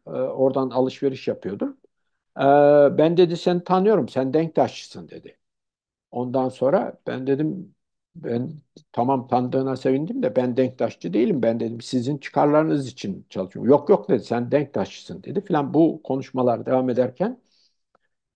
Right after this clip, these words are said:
e, şöyle bir şey oldu. Aynen Kıbrıs Türkçesiyle, "Biz," dedi,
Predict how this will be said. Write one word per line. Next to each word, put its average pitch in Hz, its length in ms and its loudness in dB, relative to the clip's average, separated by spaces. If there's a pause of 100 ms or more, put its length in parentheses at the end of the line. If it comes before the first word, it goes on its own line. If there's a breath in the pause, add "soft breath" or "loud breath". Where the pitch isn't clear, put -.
(220)
e, 147 340 6
şöyle 180 320 8
bir 143 60 -6
şey - 180 2
oldu. 180 400 2 (1080)
Aynen 202 560 4
Kıbrıs 190 420 -2
Türkçesiyle, 151 880 -6 (520)
"Biz," 185 320 -4
dedi, 214 460 0